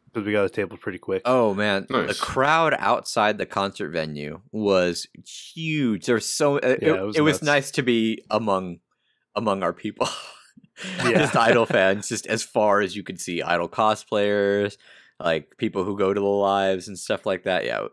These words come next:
Speaker 2: it was, it was really nice. Uh, yeah. So the Yard House was great. Uh, but then at this point, like, well, we went back to the hotel after, you know, eating and, and slightly coming down, and, uh,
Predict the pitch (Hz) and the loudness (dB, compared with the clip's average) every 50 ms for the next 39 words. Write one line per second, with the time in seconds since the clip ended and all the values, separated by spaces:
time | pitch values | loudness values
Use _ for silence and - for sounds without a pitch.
0 | _ - - - - 87 80 - - - - 104 90 80 87 85 82 90 - - | _ -18 -18 -14 -12 -12 -12 -12 -10 -4 -2 0 0 0 -2 -2 -4 -4 -4 -6
1 | - 117 - - - _ _ - - - - - - - - - _ _ _ _ | -8 -10 -10 -12 -16 _ _ -20 -20 -20 -20 -20 -20 -20 -20 -20 _ _ _ _
2 | _ _ _ _ _ _ _ _ _ _ _ _ - - 117 120 117 113 113 104 | _ _ _ _ _ _ _ _ _ _ _ _ -4 0 2 4 4 4 4 4
3 | 101 87 80 - - - - - - 98 80 - - - - - _ _ - - | 2 2 0 -4 -6 -8 -8 -6 -4 -4 -4 -4 -6 -8 -12 -16 _ _ -10 -2
4 | - 113 98 95 90 90 - 117 113 120 123 117 127 117 110 - - 113 - - | 0 2 2 2 2 0 -2 0 2 2 2 4 4 2 2 0 -2 -8 -6 0
5 | 120 110 107 107 107 - - _ - 101 98 98 98 98 104 - - _ - 113 | 2 4 4 4 4 0 -2 _ 0 2 4 6 4 4 2 -2 -6 _ -12 -4
6 | 113 113 - - 160 175 180 165 160 - - - - 208 214 208 - - 147 127 | -4 -4 -2 0 0 0 0 0 0 -2 -2 -2 2 0 0 0 0 0 2 4
7 | 113 110 113 - - 107 104 104 - - - - - 110 98 92 95 95 - _ | 4 4 2 0 0 2 2 2 0 -2 -8 -6 -2 0 2 2 2 2 0 _
8 | _ - 117 113 110 120 123 - 113 107 110 - - - 110 98 98 107 107 - | _ -10 -4 -2 0 0 0 0 2 0 0 0 -2 -6 -2 -2 -2 -2 -2 -2
9 | - 98 101 101 98 92 - - 101 90 87 87 _ - - 90 87 - - 98 | 0 0 2 2 0 0 -2 -2 -4 -4 -4 -6 _ -10 -8 -6 -6 -6 -4 -4
10 | 92 90 92 90 90 87 85 85 85 _ _ - - 85 85 - 127 _ _ _ | -4 -2 -2 -2 -2 -4 -4 -6 -8 _ _ -14 -12 -10 -10 -12 -14 _ _ _
11 | _ - - - 104 101 67 78 95 87 - 92 92 92 90 90 90 90 92 101 | _ -10 -2 0 0 0 2 0 -4 -2 -2 -4 -4 -4 -2 -2 0 0 0 -2
12 | 95 87 90 95 98 101 107 107 110 | -2 -4 -4 -2 -2 0 0 2 0